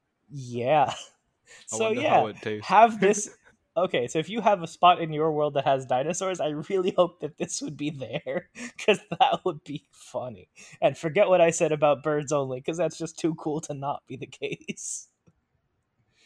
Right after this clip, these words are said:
Speaker 1: Uh, man, that, that would just be so cool.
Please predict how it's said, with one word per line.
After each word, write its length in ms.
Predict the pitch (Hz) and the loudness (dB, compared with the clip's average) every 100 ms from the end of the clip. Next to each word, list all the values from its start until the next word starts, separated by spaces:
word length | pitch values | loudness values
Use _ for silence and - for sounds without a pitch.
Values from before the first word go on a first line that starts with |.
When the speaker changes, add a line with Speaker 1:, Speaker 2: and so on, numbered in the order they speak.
| _ _ _ | _ _ _
Speaker 1:
Uh, 600 | - 160 151 139 127 123 131 _ _ _ _ _ _ _ _ _ _ _ | -2 2 4 2 0 -4 -8 _ _ _ _ _ _ _ _ _ _ _
man, 420 | 131 127 113 113 | -10 -8 -8 -12
that, 220 | - 135 127 _ _ | -10 -10 -10 _ _
that 240 | 156 139 | 0 2
would 100 | 123 | 0
just 260 | 123 127 - | -4 -14 -14
be 100 | 143 | -14
so 320 | - - 147 | -14 -12 -12
cool. 440 | 135 147 131 120 | -10 -10 -10 -12